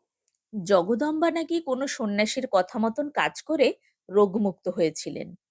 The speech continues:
মাঝে মাঝে লোক আসতো তার কাছে ওষুধ নিতে। জীবনে কত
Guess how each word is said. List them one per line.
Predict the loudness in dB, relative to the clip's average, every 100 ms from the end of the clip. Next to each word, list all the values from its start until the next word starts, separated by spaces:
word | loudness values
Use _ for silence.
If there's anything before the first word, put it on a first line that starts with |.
| _ _ _ _ 0
মাঝে | 4 6 4
মাঝে | -2 0 2
লোক | 2 2
আসতো | 0 -2 -6 -6
তার | 0 0
কাছে | 2 0 0
ওষুধ | 0 0 -4 -6
নিতে। | -8 -8 -10 -12 -14 _ _ _ _ _ _ -10
জীবনে | -4 0 2 2
কত | 2 2 2